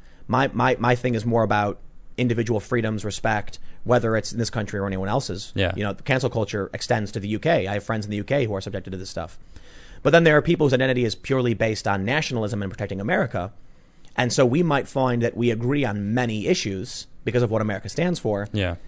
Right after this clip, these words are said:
Speaker 1: And then their view is like, "Here's what cancel culture really is." Ultimately, what I think cancel culture comes down to is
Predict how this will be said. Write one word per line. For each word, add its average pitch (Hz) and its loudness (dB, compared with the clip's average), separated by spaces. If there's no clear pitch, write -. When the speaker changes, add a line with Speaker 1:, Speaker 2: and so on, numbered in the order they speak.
Speaker 1:
And 123 4
then 120 4
their 143 6
view 120 4
is 107 0
like, 101 0
"Here's 123 4
what 113 -2
cancel 107 -2
culture 104 -4
really 92 -2
is." - -4
Ultimately, 175 6
what 120 4
I 139 4
think 139 0
cancel 127 0
culture 120 -2
comes 104 -4
down 135 2
to 113 2
is 98 -2